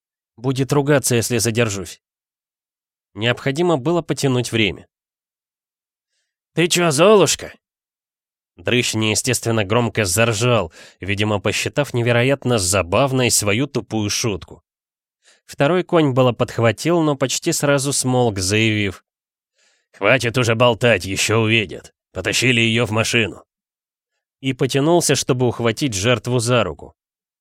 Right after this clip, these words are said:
И тут Катю сковал ужас. До этого момента происходящее казалось ей какой-то игрой,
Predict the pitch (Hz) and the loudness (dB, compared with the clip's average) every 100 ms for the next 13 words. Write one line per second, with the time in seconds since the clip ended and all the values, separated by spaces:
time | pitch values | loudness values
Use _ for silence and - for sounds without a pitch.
0 | _ _ _ 117 95 120 107 - 104 120 | _ _ _ -6 -2 -4 -4 -4 -2 -2
1 | 147 135 - 110 92 95 104 143 135 87 | -2 -4 0 -2 0 -2 -2 -2 -2 -4
2 | 67 - _ _ _ _ _ _ - 85 | -10 -14 _ _ _ _ _ _ -14 -2
3 | 107 147 156 147 143 151 202 196 - 151 | 0 2 2 4 4 2 0 -2 0 0
4 | 127 143 131 185 - 165 147 135 156 170 | 0 0 0 -2 0 0 2 0 2 2
5 | 147 - 190 185 143 165 156 156 151 123 | 2 0 -2 -2 -2 -2 -2 -2 0 2
6 | 113 85 | 2 0